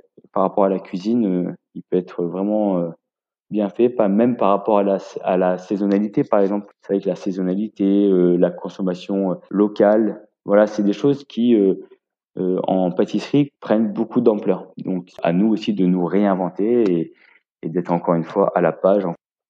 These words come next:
C'est vrai que l'avantage qu'on a aussi à Issingeau, c'est qu'on a quand même quelques bons producteurs autour de nous. Donc, <laughs> donc on essaie quand même de travailler avec, ouais.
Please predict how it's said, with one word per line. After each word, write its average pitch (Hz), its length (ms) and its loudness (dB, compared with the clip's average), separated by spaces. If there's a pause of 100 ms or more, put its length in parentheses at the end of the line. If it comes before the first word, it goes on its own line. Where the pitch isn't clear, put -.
(180)
C'est 98 100 0
vrai 92 40 -2
que 104 100 -2
l'avantage 98 480 2
qu'on 98 140 -4
a 101 60 0
aussi 98 320 -6
à 87 280 0
Issingeau, 95 420 -4
c'est 113 120 -8
qu'on 90 140 -2
a 90 60 0
quand 90 100 0
même 90 120 -2
quelques 90 300 0
bons 90 340 2
producteurs 101 600 0
autour 98 280 -2
de 101 120 2
nous. 123 200 2 (640)
Donc, 82 320 -6
<laughs> - 720 -2
donc - 120 -10
on 95 120 2
essaie 95 220 -2
quand - 80 2
même 98 160 2
de 90 100 -2
travailler 90 380 0
avec, 82 340 -2
ouais. - 100 -16